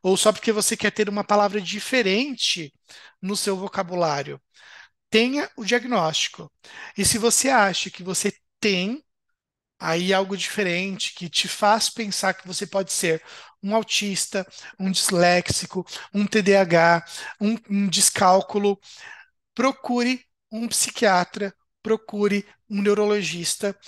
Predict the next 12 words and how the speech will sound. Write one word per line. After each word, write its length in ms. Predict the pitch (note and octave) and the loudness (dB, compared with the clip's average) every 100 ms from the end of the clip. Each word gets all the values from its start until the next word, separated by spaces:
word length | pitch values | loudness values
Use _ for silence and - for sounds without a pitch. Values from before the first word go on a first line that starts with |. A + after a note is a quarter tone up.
| - - | -20 -6
e 120 | G#3+ | -4
tenha 400 | - G#3+ G3+ G3+ | 0 2 4 4
esse 180 | G3+ F#3+ | 2 0
diagnóstico. 880 | G3+ G3+ G3 D#3+ C#3+ - - E3+ - - - - - | 0 0 0 -2 0 -2 -4 -10 -14 -18 -20 -20 -4
Você 260 | E3+ - | -2 0
vai 200 | F3+ F3 | 4 2
ver 440 | E3+ F#3 A3+ F#3+ - - - _ - | 2 2 4 2 0 -16 -20 _ -14
que 640 | - F#3+ F#3+ F#3+ F#3 - _ _ _ | -6 -2 0 0 -2 -6 _ _ _
com 140 | - G#3 | -6 -4
um 80 | A3 | -4
tratamento 500 | A3+ A3 G#3 G3+ G#3 | -2 0 0 0 -2
adequado, 880 | F#3+ C4+ - - G3 F3 F3+ E4 | 0 -4 -4 0 0 2 -4 -6